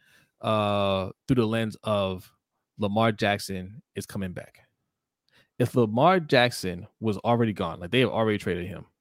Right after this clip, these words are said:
and all you had to do was focus on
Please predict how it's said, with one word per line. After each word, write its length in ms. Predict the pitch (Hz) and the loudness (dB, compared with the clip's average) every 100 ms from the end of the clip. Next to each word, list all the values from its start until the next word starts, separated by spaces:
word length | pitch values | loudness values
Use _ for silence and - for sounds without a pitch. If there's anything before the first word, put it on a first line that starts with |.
| _ _ _ _ _ - | _ _ _ _ _ 2
and 240 | 135 117 - | 2 2 4
all 180 | 139 160 | 8 10
you 100 | 160 | 10
had 80 | |
to 80 | 139 | 8
do 140 | 127 131 | 6 4
was 160 | 104 | 4
focus 640 | - 143 131 - 87 - _ _ _ _ _ _ - | 0 4 4 2 -6 -8 _ _ _ _ _ _ 0
on 420 | 127 123 104 87 | 4 6 4 -2